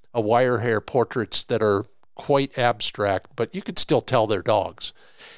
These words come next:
Anyway, she captures their primary characteristics. And then there is Flick in the background staring at me. <laughs> And I ask the question, "Hunt over,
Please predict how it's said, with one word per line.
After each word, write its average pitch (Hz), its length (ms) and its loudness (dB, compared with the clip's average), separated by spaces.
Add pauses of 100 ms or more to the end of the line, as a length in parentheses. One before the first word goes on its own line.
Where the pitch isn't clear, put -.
Anyway, 117 300 -2
she - 140 -6
captures 123 720 -2
their 104 300 -4
primary 113 1200 0
characteristics. - 1300 -6 (600)
And 135 220 -2
then 139 140 2
there 131 240 4
is 123 80 0
Flick - 400 -2
in 101 100 -6
the 95 60 -10
background 95 640 -2
staring 127 480 -2
at 92 160 -8
me. 90 240 -18 (320)
<laughs> 151 100 -2 (1080)
And 180 160 4
I 180 60 6
ask 165 340 4
the 139 80 -2
question, 104 480 -2 (540)
"Hunt - 760 -6
over, 107 560 0